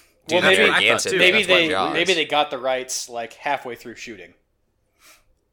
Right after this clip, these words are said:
Speaker 3: <laughs> That's how that works.
Speaker 2: That's
Speaker 1: I don't know.
Speaker 2: asinine.
Speaker 1: Could be. You never know.
Speaker 3: <laughs>
Speaker 1: But as
Speaker 2: Jesus
Speaker 1: they're fishing,
Speaker 2: Christ.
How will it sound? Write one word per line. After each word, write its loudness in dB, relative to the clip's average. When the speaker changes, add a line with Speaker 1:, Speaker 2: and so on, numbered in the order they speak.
Speaker 3:
<laughs> -14
That's 0
how 4
that -6
works. -8
Speaker 2:
That's 0
Speaker 1:
I 4
don't 0
know. 2
Speaker 2:
asinine. -4
Speaker 1:
Could -4
be. -12
You -4
never 4
know. -4
Speaker 3:
<laughs> -6
Speaker 1:
But 4
as 6
Speaker 2:
Jesus -4
Speaker 1:
they're 0
fishing, -2
Speaker 2:
Christ. -12